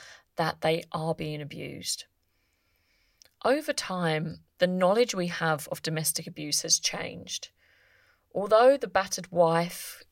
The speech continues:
cowering in the corner is still imprinted in our minds when we think of abuse, research has come a long way and we know more about how perpetrators work.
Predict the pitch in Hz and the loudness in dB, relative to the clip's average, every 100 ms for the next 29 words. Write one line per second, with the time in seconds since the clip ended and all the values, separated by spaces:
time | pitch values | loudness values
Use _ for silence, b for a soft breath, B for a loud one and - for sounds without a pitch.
0 | _ - 180 180 180 170 160 160 156 156 | _ -8 -6 -4 -4 -2 -2 -4 -6 -6
1 | - 190 190 180 170 175 175 B B B | -2 2 2 4 4 2 -4 B B B
2 | 170 - - 180 175 165 208 214 214 175 | -4 -2 0 2 2 0 -4 -4 -4 -2
3 | 165 156 160 180 170 160 147 147 160 160 | 0 0 0 2 2 2 -2 -4 -4 -4
4 | 156 - 208 220 180 160 151 147 147 - | -6 -8 -8 -8 -8 -8 -8 -10 -8 -6
5 | - b b b b _ 180 226 226 - | -8 b b b b _ -6 -2 0 0
6 | - - - 170 165 - 160 170 175 165 | 0 -4 -4 -6 -6 -4 -2 -2 -2 0
7 | 160 156 151 165 170 185 190 185 185 190 | 0 0 -4 -6 -8 -6 -6 -6 -6 -6
8 | 202 - 170 160 156 - 156 165 - 175 | -6 -6 -6 -6 -6 -8 -10 -10 -10 -10
9 | - - 170 170 170 - 165 160 117 - | -10 -8 -8 -8 -12 -6 -4 -4 -6 -12
10 | _ | _